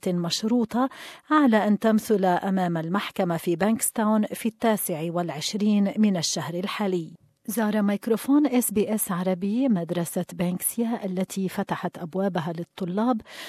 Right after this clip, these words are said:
وعرضت خدمة الإرشاد والمساعدة النفسية على الطلاب وأهاليهم على حد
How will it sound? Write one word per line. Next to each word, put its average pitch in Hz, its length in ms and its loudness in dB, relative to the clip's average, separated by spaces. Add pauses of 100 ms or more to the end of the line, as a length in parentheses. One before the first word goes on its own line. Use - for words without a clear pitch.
(160)
وعرضت 233 680 2
خدمة 185 440 0
الإرشاد 202 580 -2
والمساعدة 170 720 -2
النفسية 208 540 -2
على 185 220 -2
الطلاب 190 600 0
وأهاليهم 175 840 -2
على 185 240 -4
حد 143 420 -10